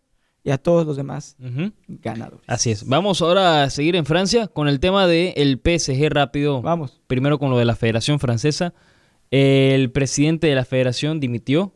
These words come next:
Speaker 2: hace, hoy, pues, hace
Speaker 1: Se
Speaker 2: unas
Speaker 1: tardó
Speaker 2: horas.
Speaker 1: un poquito, ¿no?
Speaker 2: Se tardó un poco, pero ya por fin dimitió por todos los
Speaker 1: Las
Speaker 2: escándalos
Speaker 1: barbaridades que dijo.
Speaker 2: que tenía, lo que dijo, cómo actuó, pero bueno, ya.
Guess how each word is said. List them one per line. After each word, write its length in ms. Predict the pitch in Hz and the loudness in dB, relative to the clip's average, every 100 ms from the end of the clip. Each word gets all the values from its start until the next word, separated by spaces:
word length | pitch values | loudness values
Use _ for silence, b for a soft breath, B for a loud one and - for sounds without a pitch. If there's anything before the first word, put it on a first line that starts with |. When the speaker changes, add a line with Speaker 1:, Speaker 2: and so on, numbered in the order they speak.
| _ _ _ _ _ _ | _ _ _ _ _ _
Speaker 2:
hace, 1080 | 113 113 131 123 117 113 110 107 104 98 117 | -4 -2 0 2 2 2 2 2 0 -2 -4
hoy, 180 | - 165 | 0 0
pues, 260 | 160 127 127 | -2 -10 -10
hace 100 | - | -2
Speaker 1:
Se 80 | 208 | -2
Speaker 2:
unas 100 | 208 | 2
Speaker 1:
tardó 200 | 196 196 | 2 2
Speaker 2:
horas. 120 | 254 | 0
Speaker 1:
un 40 | |
poquito, 420 | - - - - | -4 -10 -8 -2
¿no? 100 | 262 | 2
Speaker 2:
Se 120 | 262 147 | 2 2
tardó 260 | 147 156 | 2 -2
un 100 | 196 | -4
poco, 360 | - 202 185 208 | -2 -2 0 -2
pero 140 | 170 | 0
ya 120 | 151 170 | 0 0
por 160 | 190 | -2
fin 200 | 165 175 | -6 -4
dimitió 400 | 170 156 139 156 | -2 -2 -2 -2
por 160 | 165 160 | 0 -2
todos 260 | 143 160 165 | 0 2 4
los 280 | 156 131 123 | 2 0 -2
Speaker 1:
Las 100 | 185 | 0
Speaker 2:
escándalos 500 | 196 147 156 175 147 | 2 2 2 0 2
Speaker 1:
barbaridades 500 | 170 180 196 240 - | 0 2 2 0 -2
que 160 | 175 | 0
dijo. 320 | 165 - 269 | 0 0 -2
Speaker 2:
que 120 | - 135 | -2 -4
tenía, 540 | 135 131 151 190 185 | -2 -2 -2 0 0
lo 160 | 151 135 | 0 0
que 240 | - 127 | 0 -2
dijo, 480 | 131 175 170 180 156 | 0 -2 0 0 0
cómo 240 | 127 123 | -2 -2
actuó, 420 | 120 _ 147 170 | -4 _ -2 0
pero 160 | 175 131 | 2 0
bueno, 200 | 123 107 | 0 -2
ya. 260 | 110 107 | -2 -2